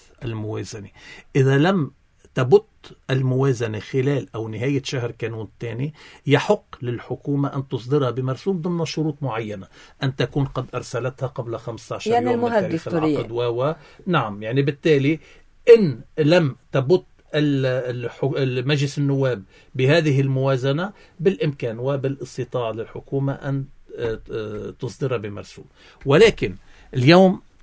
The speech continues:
Speaker 1: آه، كان هناك سؤال أنه ماذا لو سقطت الموازنة؟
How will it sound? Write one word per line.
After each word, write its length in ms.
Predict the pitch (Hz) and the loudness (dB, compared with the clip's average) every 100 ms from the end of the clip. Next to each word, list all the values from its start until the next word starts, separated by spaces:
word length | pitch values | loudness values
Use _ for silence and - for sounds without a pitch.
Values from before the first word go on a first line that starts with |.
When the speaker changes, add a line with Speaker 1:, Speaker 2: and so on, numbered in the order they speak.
| - - - | -20 -8 0
Speaker 1:
آه، 120 | 131 | 0
كان 260 | - 208 202 | 4 6 6
هناك 440 | 131 135 151 - | 6 6 4 0
سؤال 420 | - - 110 104 - - - - - 180 | -2 -8 -8 -10 -16 -20 -20 -20 0 6
أنه 380 | 180 151 170 - | 8 8 8 6
ماذا 420 | 143 202 175 185 | 8 10 10 10
لو 340 | 160 180 185 - _ _ _ - | 12 10 6 -2 _ _ _ -2
سقطت 600 | - - 147 - - 127 | 0 2 -2 -4 -10 -10
الموازنة؟ 680 | 110 107 107 - - - | -8 -10 -10 -12 -14 -16